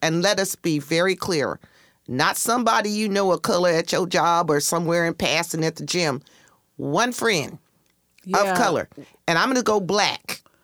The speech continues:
Speaker 1: 'cause right
Speaker 2: Okay.
Speaker 1: now this is the, this is the, this is the nine one one. Do you have one black friend of color?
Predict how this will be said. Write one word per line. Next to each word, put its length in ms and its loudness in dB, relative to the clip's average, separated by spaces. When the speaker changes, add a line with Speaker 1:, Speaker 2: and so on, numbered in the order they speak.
Speaker 1:
'cause 180 -4
right 160 2
Speaker 2:
Okay. 100 2
Speaker 1:
now 160 4
this 260 0
is 120 -4
the, 180 2
this 320 0
is 200 -2
the, 420 2
this 260 2
is 140 -4
the 100 0
nine 360 2
one 220 0
one. 220 0
Do 200 -2
you 600 0
have 420 0
one 480 0
black 480 0
friend 520 -2
of 140 -2
color? 340 0